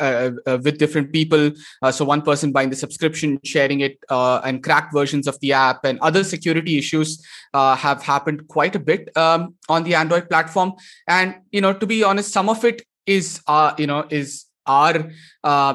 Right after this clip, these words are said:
you know, mistake or our, uh, you know, uh, security holes that we have had to plug.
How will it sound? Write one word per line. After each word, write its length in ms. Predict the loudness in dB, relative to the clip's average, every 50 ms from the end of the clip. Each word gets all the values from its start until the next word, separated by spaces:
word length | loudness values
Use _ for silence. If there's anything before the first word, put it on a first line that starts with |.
| -4 -4
you 100 | -4 -2
know, 140 | -2 0 -2
mistake 500 | -2 -4 -4 -4 -2 -2 -2 -2 -2 -4 -4
or 220 | 0 0 0 0 0
our, 360 | 2 2 2 2 2 0 -4 -4
uh, 120 | -2 -2
you 160 | 0 0 -2 -2
know, 240 | -2 -4 -6 -6 _
uh, 200 | -2 -2 0 -2
security 560 | -2 -4 -8 -8 -4 -2 -2 -2 0 0 -2
holes 260 | 0 2 0 0 0 -2
that 160 | -4 -2 0
we 80 | 0
have 100 | 0 0
had 240 | 0 0 -2 -2 -2
to 80 | -4 -6
plug. 400 | -2 2 2 2 2 0 -2